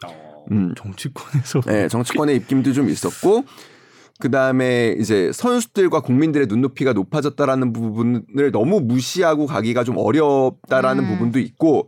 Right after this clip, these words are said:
Speaker 1: 음.
Speaker 2: 여러 가지 여건 속에서 결국에 마이클 위원장으로 간 데는 외-, 외국인으로 뽑겠다라는
Speaker 3: 뽑겠다는.
Speaker 2: 어느 정도의 의중이 실린 거는 분명한데 저는 그러니까 이건 가능성이 높지는 않지만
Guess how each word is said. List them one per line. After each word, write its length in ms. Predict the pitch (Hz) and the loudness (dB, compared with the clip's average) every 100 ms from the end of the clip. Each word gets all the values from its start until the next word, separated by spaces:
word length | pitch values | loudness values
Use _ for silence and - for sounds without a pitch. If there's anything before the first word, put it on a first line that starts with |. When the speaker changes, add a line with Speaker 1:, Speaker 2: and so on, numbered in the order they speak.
| - | -6
Speaker 1:
음. 120 | 101 127 | -6 -2
Speaker 2:
여러 200 | 135 147 | 0 0
가지 560 | 135 143 123 80 - _ _ _ _ - | 0 0 0 -2 -8 _ _ _ _ -4
여건 400 | 117 120 156 156 | -4 -2 -2 -2
속에서 520 | 143 147 131 135 123 - - - _ | -2 0 0 0 -2 -4 -20 -20 _
결국에 300 | 143 147 147 | 0 2 2
마이클 560 | 120 123 127 165 117 - _ _ - | 2 0 0 2 2 0 _ _ -2
위원장으로 440 | 135 139 127 120 123 | 0 2 2 0 -2
간 220 | 98 110 | -2 0
데는 240 | 117 123 | 0 0
외-, 60 | 104 - | -2 -2
외국인으로 440 | 117 135 139 139 135 | 0 2 0 0 -2
뽑겠다라는 600 | - 202 190 151 135 127 | -4 -4 0 2 2 2
Speaker 3:
뽑겠다는. 320 | 131 135 135 | 0 0 0
Speaker 2:
어느 200 | 101 131 | 2 0
정도의 300 | 147 143 143 | 0 0 2
의중이 340 | 117 113 131 139 | 2 2 0 -2
실린 380 | 262 254 233 | 0 0 0
거는 200 | 170 147 | 0 0
분명한데 1300 | 123 117 135 131 127 127 120 - 190 131 113 147 101 - _ - _ - - _ - | 0 0 0 0 -2 -2 -4 -6 -4 0 0 2 0 -4 _ -20 _ -20 -20 _ -6
저는 460 | 156 190 185 151 - _ _ _ _ _ _ _ _ _ _ _ - | -2 2 2 0 -4 _ _ _ _ _ _ _ _ _ _ _ -2
그러니까 180 | 185 147 | 0 2
이건 240 | 165 143 | 2 0
가능성이 460 | - 196 240 240 190 | 0 -2 0 0 2
높지는 600 | 156 - _ - 214 208 | 0 -2 _ -6 -2 0
않지만 680 | 113 101 - 120 160 98 | -2 -4 -4 -2 0 -2